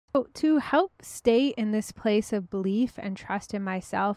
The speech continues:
I have a few thoughts that work for me when I'm investing, especially if I'm investing ahead of the money that I actually have bringing in. They are thoughts like, "I will create more money.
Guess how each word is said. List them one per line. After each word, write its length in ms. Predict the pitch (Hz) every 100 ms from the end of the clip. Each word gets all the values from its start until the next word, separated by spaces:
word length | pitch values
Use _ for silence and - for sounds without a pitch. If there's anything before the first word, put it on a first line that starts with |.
| -
I 200 | 214 226
have 320 | 220 214 220
a 120 | 196
few 360 | - - 240 262
thoughts 460 | - 202 190 - -
that 240 | 190 -
work 400 | 185 196 196 - -
for 320 | _ - 202
me 440 | 190 190 214 330 277
when 360 | 226 220 226
I'm 220 | 220 202 196
investing, 720 | 190 185 175 - - 127 -
especially 760 | 226 - 240 247 - 277 262
if 200 | 214 220
I'm 260 | 196 196 196
investing 720 | 196 180 208 202 - 208 196 - _ _ _ -
ahead 420 | - 262 269 240
of 500 | - 220 214 196 190 _ -
the 160 | 202 208
money 400 | 208 220 214 208
that 180 | 196 190
I 80 | 185
actually 440 | 180 202 - 208 202
have 400 | 180 190 190 185 -
bringing 400 | 202 185 180 180
in. 300 | 196 107 190 _ _ _ -
They 220 | 233 233
are 180 | 226 220
thoughts 540 | - 220 220 - -
like, 320 | 226 208 208 -
"I 120 | 208 190
will 200 | 196 208
create 480 | - 208 196 196
more 240 | 214 202 196
money. 480 | 208 254 208 175